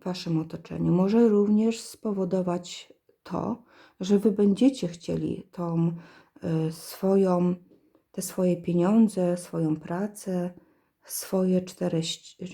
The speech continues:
e, swoje cztery ściany, swoje, właśnie to, co macie namacalne,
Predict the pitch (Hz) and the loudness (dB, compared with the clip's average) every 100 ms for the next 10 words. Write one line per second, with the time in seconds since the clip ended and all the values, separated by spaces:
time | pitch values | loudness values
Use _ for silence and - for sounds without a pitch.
0 | 175 165 165 170 - - - - 185 175 | -2 0 0 -2 -8 -14 -10 -2 0 0
1 | - 170 165 165 - - 190 220 185 170 | -4 -6 -4 -4 -6 -4 0 2 2 0
2 | 170 - - - _ - - - - 180 | -4 -14 -20 -20 _ -20 -18 -18 -6 -2
3 | 180 180 180 180 175 180 _ _ _ _ | 0 0 2 2 0 -4 _ _ _ _
4 | _ _ _ _ _ _ _ _ _ - | _ _ _ _ _ _ _ _ _ -8
5 | 202 - 220 - 214 - 208 202 202 - | -4 -2 -2 -2 -8 -2 2 2 0 -6
6 | - 196 196 - 190 180 175 175 175 160 | -6 -2 0 0 2 2 0 -2 -4 -2
7 | 170 170 185 | -2 -2 -6